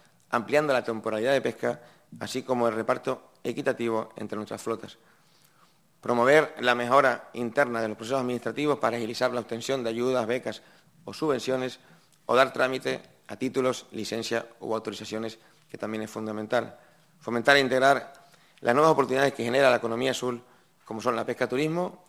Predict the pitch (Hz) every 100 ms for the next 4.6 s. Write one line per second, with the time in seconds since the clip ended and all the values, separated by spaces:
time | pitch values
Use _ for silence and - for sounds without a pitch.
0 | - 110 113 135 127 120 120 127 - -
1 | _ _ _ 120 135 139 143 147 135 -
2 | - 120 123 139 117 - _ _ - 135
3 | 131 127 127 110 107 117 139 139 131 135
4 | - 170 135 120 123 151